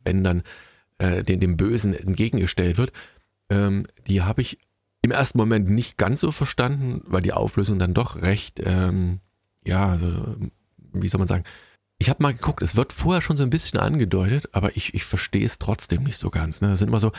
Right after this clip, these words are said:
eingefangene Momente des, des, des Geistes vielleicht in diesem Haus, in ganz unterschiedlichen Gestalten. Da sind halt überall, äh, Labyrinthe, Gänge und, und man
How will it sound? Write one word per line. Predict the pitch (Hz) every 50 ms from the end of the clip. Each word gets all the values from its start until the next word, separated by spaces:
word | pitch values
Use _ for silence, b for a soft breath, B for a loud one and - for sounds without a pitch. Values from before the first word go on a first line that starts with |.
| B B B B B B B
eingefangene | - 90 104 127 147 135 123 - - 123 120 120 117 117 110 107 107
Momente | 104 104 101 95 98 107 147 170 160 151 127
des, | - - - - - -
des, | - - - -
des | - - 95 85 -
Geistes | - 87 90 113 156 170 - - - 131 -
vielleicht | - 117 113 113 110 - -
in | - 110
diesem | 110 113 110 110 101 92
Haus, | 95 101 101 104 101 - - _ _ _ _ _ _ _ _ - -
in | - 98
ganz | 92 101 110 110
unterschiedlichen | - 113 123 139 127 - - 107 - 107 90 110 107 98
Gestalten. | - 95 - - - 92 104 117 - 113 104 - B B B B B B B B B
Da | - 90
sind | 85 - 113
halt | 107 98 - - _
überall, | - 110 113 113 - - 92 92 95 95 95 92 B B B B B B B B _ -
äh, | 90 87
Labyrinthe, | 87 87 92 - 98 92 85 95 104 117 110 - 95 92
Gänge | - - - 90 92 113 110 95 95 92 95 -
und, | - 90 87 -
und | - - 92 - B B B B B B B B _ _ -
man | 101 98 95 -